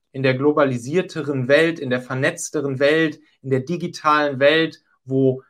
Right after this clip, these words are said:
wo, wo, wo die, wo die hauptsächlich-, hauptsächliche Ressource Wissen ist,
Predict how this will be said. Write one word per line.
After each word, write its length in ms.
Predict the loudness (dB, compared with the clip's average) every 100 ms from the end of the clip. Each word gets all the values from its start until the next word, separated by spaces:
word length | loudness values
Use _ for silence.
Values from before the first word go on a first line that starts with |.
| _ _ -6
wo, 320 | -4 -4 -10
wo, 440 | -6 -2 -2 -4 -6
wo 120 | -6
die, 320 | -4 -6 -10 -10
wo 120 | -4
die 160 | -4
hauptsächlich-, 960 | 0 2 2 0 -6 -6 -2 0 0 -6 -2
hauptsächliche 800 | 0 0 -4 -6 -8 -6 -6 -4
Ressource 640 | -6 -6 -2 -2 -2 -4 -6 -10 _ _ -18
Wissen 920 | -8 4 4 4 -4 -6 -6 -6 -12 _ _ _ _ _ _ -2
ist, 520 | 0 0 -6 -18